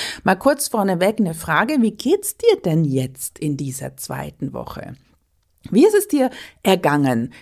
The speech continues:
Wie ist es mit deiner Energie? Bist du schon eine Veränderung? Merkst du eine Veränderung, eine Erleichterung? Oder bist du vielleicht sogar jetzt maximal getriggert, weil ich immer wieder sag, welche Rolle auch du bei dem ganzen Thema spielst und dass es du eigentlich in der Hand hast,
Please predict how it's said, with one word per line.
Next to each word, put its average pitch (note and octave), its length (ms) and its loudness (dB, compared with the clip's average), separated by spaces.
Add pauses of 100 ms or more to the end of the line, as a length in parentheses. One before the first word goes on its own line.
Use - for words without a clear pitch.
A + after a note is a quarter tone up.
Wie C4 160 4
ist C4+ 100 2
es B3+ 140 -2
mit G#3 160 2
deiner E3+ 320 0
Energie? E3+ 840 2 (320)
Bist C4+ 300 4
du F#4+ 100 6
schon F#4 260 -4 (400)
eine D#4 240 2
Veränderung? E4 920 -6 (280)
Merkst G3 760 2
du F4 180 2
eine D#4+ 360 0
Veränderung, D4 840 -4
eine D3+ 280 -2
Erleichterung? D4+ 1120 -4 (440)
Oder A3 200 4
bist E3 260 0
du F3 60 -2
vielleicht D#3 400 -4
sogar D3+ 260 -10
jetzt C3+ 260 -8
maximal D#3 540 -2
getriggert, G#3+ 580 -4
weil C#3 160 -6
ich C#3+ 160 -10
immer F3 220 -2
wieder C#3+ 220 -4
sag, - 340 -6
welche C3+ 260 -6
Rolle C#3 400 -4
auch C3 160 -10
du G#3 300 0
bei C#4 180 0
dem C4+ 180 0
ganzen A#3 380 -8
Thema G#3 380 -6
spielst G3 560 -6
und D3+ 140 -10
dass C3+ 120 -12
es - 200 -12
du D#4 180 2
eigentlich F#3+ 400 -6
in F3 100 -10
der D#3+ 140 -8
Hand F3 260 -6
hast, G#3+ 220 -6